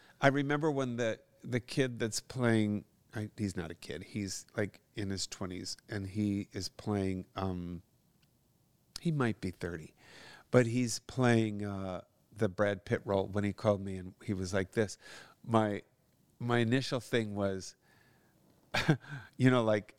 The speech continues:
uh, th-, this, that's ridiculous. Like, as a, a man that looks through life through a comic lens, I thought, "That is ridiculous." But then the more I thought about it, I thought, the thing that I love about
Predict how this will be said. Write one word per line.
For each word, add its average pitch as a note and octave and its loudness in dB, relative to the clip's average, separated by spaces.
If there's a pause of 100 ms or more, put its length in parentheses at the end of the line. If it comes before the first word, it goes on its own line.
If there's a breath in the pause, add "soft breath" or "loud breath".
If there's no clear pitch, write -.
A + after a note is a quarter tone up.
uh, C3+ -4
th-, A#2 -2
this, A2+ 0
that's - 2 (100)
ridiculous. G#2 0
Like, G2+ 0
as A#2+ 4
a, G#2+ -4 (1120)
a A2 2
man A#2 4
that B2 -2
looks - 2
through C3 0
life G#2+ 2 (400)
through A2+ 4
a G2 2
comic G#2 2
lens, F#2+ 0
I G2+ 0
thought, G2 2
"That G#2+ 6
is G2+ 0
ridiculous." G2+ -2
But - -4
then C#3+ 2
the C#3 -4
more A#2+ 0
I G#2+ 2
thought A2 2
about G2+ -2
it, G2+ -2
I G2 -4
thought, F#2+ 0 (680 loud breath)
the A#2+ 4
thing C#3 2
that B2+ 2
I A#2 4
love A2+ 0
about G#2 -2